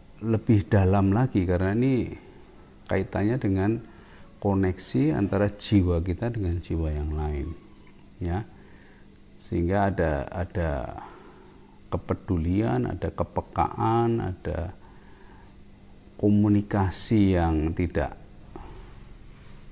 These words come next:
terucapkan, ya, tanpa harus dengan kata-kata, tapi ada sesuatu yang connect, gitu, ya. Ada getaran-getaran, ya, dalam jiwa kita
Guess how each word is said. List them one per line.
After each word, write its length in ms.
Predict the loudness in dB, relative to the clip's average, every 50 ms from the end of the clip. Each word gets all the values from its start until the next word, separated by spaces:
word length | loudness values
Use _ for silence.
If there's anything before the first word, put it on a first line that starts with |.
| -6 -4
terucapkan, 1040 | -2 -2 -2 -2 -4 -4 0 0 -2 -2 -2 -6 -2 0 2 4 4 4 4 4 2
ya, 240 | 2 0 -2 -4 -4
tanpa 460 | -2 -2 -2 -2 -2 -2 -2 -2 0 -2
harus 240 | -4 -6 -6 -10 -6 -4
dengan 240 | -2 -2 -2 -2 -2
kata-kata, 880 | -2 -2 -2 0 -2 -2 0 0 0 0 0 -2 -2 0 0 0 -2
tapi 240 | -2 -4 -2 -2 -2
ada 320 | -2 -2 -2 -2 -2 -2 -4 -6 -12 -16 -16 -16 -16 -16 -16 -16 -16 -16 -10
sesuatu 480 | -8 -8 -4 -2 0 0 0 2 2 2
yang 240 | 2 4 2 0 -2 -2
connect, 380 | -2 -2 0 0 0 -2 -4 -8 -12 -14
gitu, 320 | -14 -14 -12 -10 -8 -8
ya. 160 | -8 -8 -8 -10 -10 -14 -16 -18 -18 -18 -18 -18 -18 -18 -18 -20 -20 -20 -20 -20 -20 -20 -20 -20 -20 -20 -20 -20 -20 -20 -20 -20 -20 -20 -20 -20 -20 -20 -20 -20 -14 -8
Ada 160 | -4 -2 -2
getaran-getaran, 1200 | 0 0 -2 0 0 2 2 2 2 2 2 0 0 -2 -4 -2 0 0 0 2 0 0 0 0
ya, 240 | -2 -2 -2 -4 -4
dalam 320 | -4 -4 -4 -2 -2 -2
jiwa 480 | -4 -4 -4 -2 -2 -2 -2 -2 -2 -4 -6
kita 260 | -6 -8 -6 -6 -6